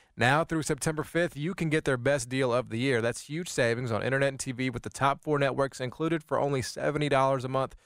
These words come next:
for two years with a two-year agreement. Plus, you can always catch your favorite shows and movies with two years of D V R service and one year Showtime included. But the best gets even better. Ask about even more savings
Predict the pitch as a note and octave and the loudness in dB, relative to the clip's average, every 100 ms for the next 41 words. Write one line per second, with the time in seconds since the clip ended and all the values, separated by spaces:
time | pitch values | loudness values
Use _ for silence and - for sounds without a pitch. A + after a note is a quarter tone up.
0 | _ _ _ D3+ - D3+ C3+ C3+ - - | _ _ _ -4 0 0 2 0 -2 -10
1 | A#2+ A#2+ B2+ A#2 A2+ A#2 B2 G2+ - G#3 | -10 -6 -2 0 0 2 0 0 2 2
2 | A3+ - _ _ - C#3+ D#3 F#3 F#3+ - | 2 -6 _ _ -12 -4 0 2 0 0
3 | F3+ F#3 D#3+ - E3+ F3 D#3+ F#3 F3 E3 | 0 0 -4 -2 0 0 -4 2 2 2
4 | E3 D#3+ D#3+ D3+ C3+ - E3 E3+ D#3 D#3 | -2 0 0 0 -4 -4 -2 2 2 2
5 | C3+ C#3 C3+ C3 B2+ G#2 A#2+ A#2 - - | 0 0 2 2 2 -2 -4 -4 -8 -4
6 | C3+ C3+ A2+ C3+ F3 F3 D#3 D3+ - C3+ | -2 0 0 2 2 2 0 0 0 0
7 | C3 C3 A#2+ A#2+ F3 D#3 A#2+ C3+ A#2 G3 | 0 -2 -2 -4 0 0 0 -6 0 2
8 | A3+ - - _ _ _ E3 - D#3 C#3 | 2 -2 -14 _ _ _ -4 0 0 0
9 | A#2+ C#3+ G#2+ F#2+ C3+ E3 - E3 D#3+ D#3+ | 0 2 0 0 2 2 0 0 2 0
10 | C#3+ C3+ F3 F3+ C#3+ B2 C3 | -2 0 0 2 0 0 -2